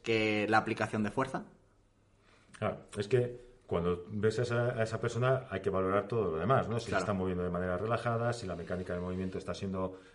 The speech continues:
Speaker 2: está siendo adecuada. Eh, pues a ver, yo siempre es qué tipo de persona tengo delante. Eh, ¿me merece, me merece la pena que tenga esta carrera tan ágil?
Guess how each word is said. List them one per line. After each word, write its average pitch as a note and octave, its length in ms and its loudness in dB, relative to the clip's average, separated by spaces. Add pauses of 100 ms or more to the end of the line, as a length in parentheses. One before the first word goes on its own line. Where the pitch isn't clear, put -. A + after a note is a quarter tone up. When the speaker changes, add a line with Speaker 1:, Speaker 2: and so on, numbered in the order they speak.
Speaker 2:
está G2 280 -2
siendo G2+ 400 0
adecuada. B2 640 6 (480)
Eh, G2 500 2 (1800)
pues G2+ 200 0
a G2+ 80 0
ver, A2 240 4
yo B2 220 4
siempre C#3 560 6
es D3+ 120 2 (180)
qué B2 100 6
tipo C#3 220 4
de B2 60 6
persona F#2+ 320 0
tengo F#2+ 200 0
delante. F#2+ 440 2 (800)
Eh, F2+ 380 0
¿me F#2 80 0
merece, A#2 560 2
me A2 140 0
merece A2+ 280 0
la C3 140 4
pena C3+ 240 4
que C3 120 4
tenga C3 460 2
esta A#2+ 220 0
carrera B2 380 6
tan B2 160 4
ágil? A2+ 480 0